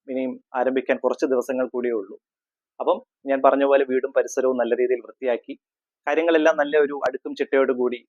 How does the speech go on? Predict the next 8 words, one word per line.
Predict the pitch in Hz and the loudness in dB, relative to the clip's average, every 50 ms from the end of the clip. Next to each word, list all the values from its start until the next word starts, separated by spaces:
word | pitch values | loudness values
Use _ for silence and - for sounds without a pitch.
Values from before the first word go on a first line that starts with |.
| - 120 | -10 -10
ഓർഗനൈസ് | 120 127 131 127 127 123 123 - | -6 -4 -2 -2 -2 -2 0 -2
ചെയ്ത് | 123 120 110 | -2 -2 -2
വെക്കുക. | 107 - - 110 120 - _ _ _ _ _ _ _ _ _ _ _ _ _ _ _ _ _ _ _ - | -4 -8 -10 -16 -18 -18 _ _ _ _ _ _ _ _ _ _ _ _ _ _ _ _ _ _ _ -6
അങ്ങനെ | 135 139 139 139 139 - - - | -4 0 2 2 0 0 0 2
ആ | 135 135 | 4 4
ഒരു | 139 139 - - | 4 4 2 0
പുണ്യമാസത്തെ | 139 147 160 165 151 143 135 - - 135 - 143 131 123 | 0 2 2 2 4 2 0 0 -2 -8 -8 -2 -2 0
വരവേൽക്കാൻ | 120 131 135 139 131 123 - 135 110 | 2 2 2 2 0 0 -2 -6 -6